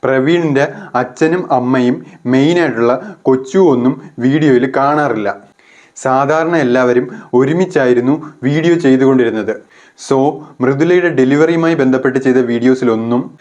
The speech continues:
അച്ഛനും അമ്മയും കൊച്ചുവും ഒന്നുമില്ല. പ്രവീണായിരുന്നു എല്ലാ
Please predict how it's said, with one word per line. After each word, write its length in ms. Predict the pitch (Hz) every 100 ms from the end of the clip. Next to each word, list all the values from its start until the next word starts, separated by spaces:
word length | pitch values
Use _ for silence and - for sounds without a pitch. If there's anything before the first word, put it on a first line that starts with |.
| - 135
അച്ഛനും 460 | 135 - 175 185
അമ്മയും 420 | 135 127 127 135 - - -
കൊച്ചുവും 600 | 139 135 151 151 170 147
ഒന്നുമില്ല. 580 | 135 139 123 107 110 - -
പ്രവീണായിരുന്നു 840 | 143 147 180 190 135 123 127 147 120 107 123
എല്ലാ 340 | 131 151